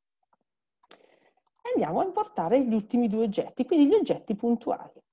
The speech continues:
Quindi prendiamo gli oggetti dell'arredo P due,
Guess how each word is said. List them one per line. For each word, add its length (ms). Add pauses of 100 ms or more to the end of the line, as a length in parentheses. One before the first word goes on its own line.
(100)
Quindi 260
prendiamo 640
gli 100
oggetti 480
dell'arredo 920
P 140
due, 540